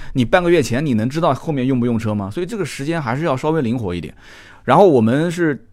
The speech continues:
在半个月前打招呼，然后提前一周啊开始拍摄，然后拍摄完之后制作一周期，大概五天左右，最后上视频啊。我们因为还有其他的事情要做，那么拍视频的那一天还要看天气。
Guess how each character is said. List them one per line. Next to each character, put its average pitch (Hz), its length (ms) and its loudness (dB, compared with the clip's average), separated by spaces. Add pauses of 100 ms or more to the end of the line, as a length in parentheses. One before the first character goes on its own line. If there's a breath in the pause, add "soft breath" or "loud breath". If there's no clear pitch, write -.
(120)
在 165 140 2
半 190 200 2
个 160 40 0
月 165 140 4
前 139 140 -2
打 113 100 -2
招 101 140 -2
呼， 104 160 -4
然 98 120 -2
后 127 140 2
提 123 160 -8
前 151 180 -2
一 160 60 -2
周 147 320 4
啊 - 80 -8
开 120 100 0
始 110 60 0
拍 113 120 0
摄， 113 200 -2 (220 loud breath)
然 117 160 2
后 156 120 6
拍 180 240 4
摄 175 220 4
完 120 180 4
之 151 140 -2
后 156 300 2
制 - 240 -10
作 123 180 0
一 110 40 -4
周 120 180 0
期， 123 200 -8
大 107 120 -2
概 101 100 -2
五 90 140 -8
天 107 160 -4
左 90 120 -6
右， 87 140 -8
最 92 140 -8
后 90 100 -6
上 90 180 -8
视 - 120 -12
频 - 120 -16 (300)
啊。 - 100 -14
我 - 60 -8
们 117 100 0
因 139 60 0
为 135 60 -2
还 131 80 -2
有 110 60 -2
其 104 120 -8
他 107 120 -4
的 110 80 -4
事 98 100 -12
情 92 120 -10
要 82 120 -10
做， 82 160 -14 (520 loud breath)
那 165 100 2
么 156 360 4 (220)
拍 196 220 0
视 180 120 0
频 127 160 0
的 165 80 -2
那 156 100 -2
一 123 60 0
天 120 160 -2
还 113 100 -2
要 127 60 2
看 120 180 -2
天 147 200 -4
气。 - 260 -12